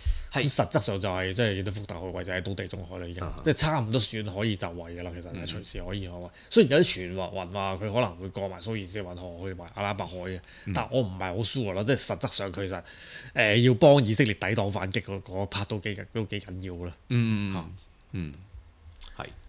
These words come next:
Speaker 2: 嚇，因為通過空中加油，其實應該你喺東地中海都，都飛到過去伊朗，不過可能係要加多幾程油咁咯。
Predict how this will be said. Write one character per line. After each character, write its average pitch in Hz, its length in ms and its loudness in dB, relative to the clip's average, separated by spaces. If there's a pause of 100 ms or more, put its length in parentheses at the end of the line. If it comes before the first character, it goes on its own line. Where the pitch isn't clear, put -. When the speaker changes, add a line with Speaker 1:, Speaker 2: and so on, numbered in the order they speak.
Speaker 2:
嚇， 104 160 -6 (120)
因 196 120 4
為 135 120 6
通 160 260 2
過 107 400 4
空 120 180 2
中 123 100 4
加 120 160 4
油， 104 160 4
其 95 160 -6
實 98 200 -8
應 123 180 0
該 120 80 0 (680)
你 101 60 2
喺 107 520 2
東 123 140 0
地 110 120 2
中 110 180 -2
海 98 100 -2
都， 107 220 0
都 110 160 0
飛 107 220 -2
到 95 80 -4
過 92 200 -4
去 90 80 -8
伊 95 120 -6
朗， 82 180 -8
不 110 140 2
過 113 160 -2
可 98 40 0
能 87 160 -8
係 90 80 -6
要 101 100 -2
加 104 200 2
多 104 100 2
幾 101 120 -2
程 104 120 -6
油 92 100 -10
咁 90 240 -6
咯。 92 100 -8